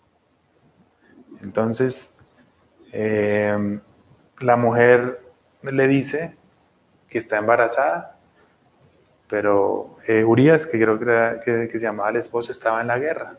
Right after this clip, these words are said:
Entonces, el rey David dice, "Llámeme a, a Urías". Dice, "Yo, yo quiero que usted esté con su esposa". ¿Por qué? Porque David quería encubrir su pecado.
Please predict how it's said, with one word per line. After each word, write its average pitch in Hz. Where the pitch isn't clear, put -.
Entonces, 123
el 127
rey 120
David 127
dice, 135
"Llámeme 202
a, 131
a -
Urías". 131
Dice, 135
"Yo, 135
yo 170
quiero 208
que 196
usted -
esté 156
con 160
su 151
esposa". -
¿Por 127
qué? 117
Porque 113
David 113
quería 135
encubrir 131
su -
pecado. 117